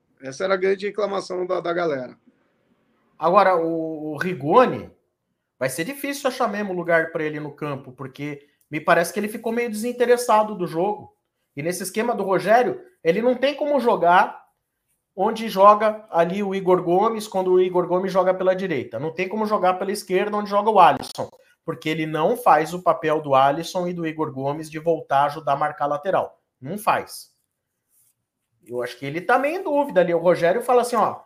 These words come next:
Speaker 2: acho que o Rogério tá vendo ele meio como, assim, um centroavante. Ó, se tem alguém que não vai precisar marcar, então que seja o centroavante. Tá meio, me parece meio perdido em campo, o Rigoni, meio desinteressado, uma mistura de não sei onde jogar e desinteresse. Vocês têm a mesma impressão?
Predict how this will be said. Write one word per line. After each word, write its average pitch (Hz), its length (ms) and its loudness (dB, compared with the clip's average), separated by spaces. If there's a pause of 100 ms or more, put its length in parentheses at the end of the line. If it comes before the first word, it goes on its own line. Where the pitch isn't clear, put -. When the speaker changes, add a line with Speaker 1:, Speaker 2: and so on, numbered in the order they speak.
(160)
Speaker 2:
acho - 100 -20
que 165 60 -4
o 165 40 0
Rogério 196 360 4
tá 226 100 4
vendo 214 320 -2
ele 214 180 -2
meio 240 240 -2
como, 277 240 0
assim, 269 400 -2 (260)
um 185 100 -4
centroavante. 214 880 0
Ó, 170 80 4
se 180 180 -8
tem 220 120 -4
alguém 240 240 2
que 226 100 -6
não 214 80 -4
vai 202 100 2
precisar 202 240 -2
marcar, 185 340 0
então 226 180 -6
que 233 100 -12
seja 220 300 -6
o - 20 -6
centroavante. 240 640 -2 (240)
Tá 170 100 2
meio, 214 260 -4 (160)
me 208 80 -4
parece 240 340 2
meio 294 260 -4
perdido 269 680 -2
em 180 100 -8
campo, 226 400 0
o 160 240 -2
Rigoni, 170 380 0
meio 202 160 -2
desinteressado, 190 960 2 (240)
uma 175 100 0
mistura 226 380 0
de 233 120 -6
não 220 120 -4
sei 214 260 0
onde 214 220 -2
jogar 185 380 2
e 226 80 -4
desinteresse. 226 880 -2 (180)
Vocês 220 200 -6
têm 254 160 2
a 226 40 0
mesma 185 260 -2
impressão? 202 600 -4